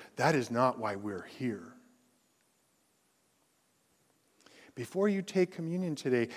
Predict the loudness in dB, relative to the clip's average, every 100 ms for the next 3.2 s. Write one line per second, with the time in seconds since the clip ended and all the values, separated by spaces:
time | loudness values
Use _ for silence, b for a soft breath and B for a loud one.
0 | B 4 6 6 4 0 0 6 6 6
1 | B 0 0 4 6 6 8 6 6 2
2 | 4 6 8 6 6 6 4 6 4 4
3 | 2